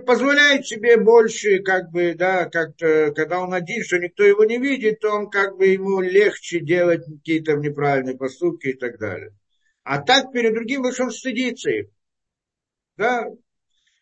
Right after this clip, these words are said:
Какие-то вещи человек не с-, не, не согла-, не хочет, чтобы другие видели. Ему важно, потому что иначе ему стыдно, когда его увидят в какой-то ситуации, которую не хочет, чтобы его видели.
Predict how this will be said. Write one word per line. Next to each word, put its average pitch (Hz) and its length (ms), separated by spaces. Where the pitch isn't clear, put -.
Какие-то 247 500
вещи 233 440
человек 208 680
не 226 200
с-, - 240
не, 214 520
не 214 180
согла-, 202 600
не 202 300
хочет, 196 440
чтобы 160 240
другие 160 360
видели. 147 360
Ему 247 340
важно, 220 380
потому 180 200
что 190 240
иначе 196 300
ему 180 140
стыдно, 180 420
когда 160 200
его 165 260
увидят 175 320
в - 40
какой-то 165 400
ситуации, 208 540
которую 175 360
не 170 100
хочет, 185 300
чтобы 156 300
его 151 220
видели. 135 480